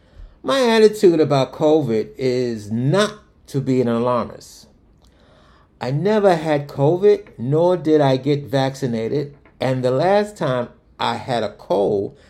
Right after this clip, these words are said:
was back in two thousand six. However, both of these men had been vaccinated and boosted,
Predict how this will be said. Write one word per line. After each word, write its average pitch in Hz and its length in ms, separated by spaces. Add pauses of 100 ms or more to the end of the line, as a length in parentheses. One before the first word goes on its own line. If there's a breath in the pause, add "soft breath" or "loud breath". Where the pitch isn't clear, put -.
was 117 200
back 101 320
in 113 100
two 110 220
thousand 101 400
six. - 540 (440 soft breath)
However, 123 680 (1400 soft breath)
both 220 300
of 160 160
these 240 300
men 127 320
had 123 440
been 113 320
vaccinated 117 960 (140)
and 135 180
boosted, - 580